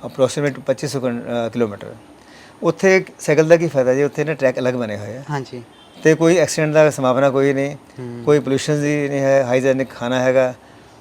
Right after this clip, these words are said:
Speaker 1: ਤੇ ਤੁਹਾਨੂੰ ਸਾਈਕਲਿੰਗ ਕਰਕੇ ਬੜਾ ਮਜ਼ਾ ਆਉਂਦਾ ਕਿ ਮੈਂ ਜੋ ਉਹਨਾਂ ਦੀਆਂ ਕਲਚਰ ਨੂੰ, ਉਹਨਾਂ ਦੇ ਟਾਊਨਸ ਨੂੰ ਇੰਜੋਏ ਕੀਤਾ। ਤੇ ਉਹ ਨਾਲੇ ਮੈਸੇਜ ਤਾਂ ਵਰਲਡ ਪੀਸ ਮੈਸੇਜ ਵੀ, ਤੇ ਜੋ ਤਾਂ ਵੈਸੇ ਵੀ ਸ਼ਾਂਤੀ ਪ੍ਰਿਯ ਕੰਟਰੀ ਹੈ,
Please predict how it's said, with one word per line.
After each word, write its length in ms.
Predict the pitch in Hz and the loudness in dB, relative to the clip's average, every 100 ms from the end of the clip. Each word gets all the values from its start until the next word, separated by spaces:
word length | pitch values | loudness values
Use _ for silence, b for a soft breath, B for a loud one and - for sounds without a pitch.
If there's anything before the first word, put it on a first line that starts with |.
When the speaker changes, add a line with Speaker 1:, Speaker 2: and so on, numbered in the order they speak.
| - | -6
Speaker 1:
ਤੇ 100 | 147 | -2
ਤੁਹਾਨੂੰ 320 | 135 143 156 143 | -2 0 0 0
ਸਾਈਕਲਿੰਗ 300 | 135 147 143 | 0 0 0
ਕਰਕੇ 140 | 139 | 2
ਬੜਾ 160 | 131 120 | 0 0
ਮਜ਼ਾ 200 | 110 107 | -2 -6
ਆਉਂਦਾ 200 | 101 101 | -6 -8
ਕਿ 120 | 127 | -6
ਮੈਂ 180 | 127 127 | -4 0
ਜੋ 120 | 127 | 0
ਉਹਨਾਂ 180 | 127 127 | 0 0
ਦੀਆਂ 280 | 127 127 | 0 -2
ਕਲਚਰ 360 | 117 135 123 131 | 2 2 4 0
ਨੂੰ, 200 | 127 127 | 0 -2
ਉਹਨਾਂ 180 | 127 123 | 0 0
ਦੇ 280 | 123 123 123 131 | 0 -4 -6 -6
ਟਾਊਨਸ 280 | 120 131 120 | -2 -2 -2
ਨੂੰ 360 | 123 123 123 - _ - 123 | -4 -4 -8 -14 _ -18 -10
ਇੰਜੋਏ 320 | 123 127 135 | -2 0 2
ਕੀਤਾ। 340 | 120 110 104 - B B B B - - - | 0 -6 -10 -12 B B B B -20 -20 -4
ਤੇ 60 | 143 | 0
ਉਹ 160 | 147 | 4
ਨਾਲੇ 180 | 143 143 | 4 4
ਮੈਸੇਜ 320 | 127 - 135 | 2 -2 -2
ਤਾਂ 140 | 139 127 | 0 2
ਵਰਲਡ 180 | 127 | 0
ਪੀਸ 220 | 113 123 127 | -2 -6 -4
ਮੈਸੇਜ 340 | 120 - 120 113 - - - - 127 | -6 -6 -12 -14 -20 -20 -20 -18 -12
ਵੀ, 80 | 117 | -8
ਤੇ 200 | 127 131 | -8 -4
ਜੋ 180 | 139 | -4
ਤਾਂ 100 | 143 | 2
ਵੈਸੇ 200 | 135 127 | 4 4
ਵੀ 80 | 156 | 0
ਸ਼ਾਂਤੀ 320 | 143 131 120 | 0 -2 -2
ਪ੍ਰਿਯ 140 | 135 139 | -2 0
ਕੰਟਰੀ 400 | 131 123 135 | -2 -2 -2
ਹੈ, 80 | 135 | -4